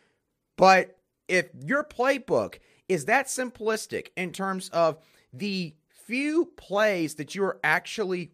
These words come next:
running, then defenses, no matter, again, whether or not they're full of five stars or not, or maybe they have an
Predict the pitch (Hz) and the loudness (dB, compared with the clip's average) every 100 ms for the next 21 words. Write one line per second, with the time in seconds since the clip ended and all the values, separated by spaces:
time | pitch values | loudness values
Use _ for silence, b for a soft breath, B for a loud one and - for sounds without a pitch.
0 | - 107 110 139 208 262 262 b b b | -16 -4 0 0 0 -6 -8 b b b
1 | b - 156 214 214 208 - _ _ _ | b -4 0 2 2 -2 -8 _ _ _
2 | _ - 349 370 285 254 - 220 220 127 | _ 0 0 0 -6 -6 -2 -2 -2 -4
3 | 156 190 190 180 175 180 139 156 160 160 | 0 2 2 0 -2 -2 0 0 -2 -2
4 | 151 147 - - 196 185 - - 226 277 | 0 -2 -4 -4 -2 0 -2 -2 0 0
5 | 269 - 247 240 214 - 160 165 214 220 | -2 -4 -2 0 0 -2 -2 -2 -2 0
6 | 196 - b b - 151 185 185 185 | 0 -4 b b -6 -4 -2 0 2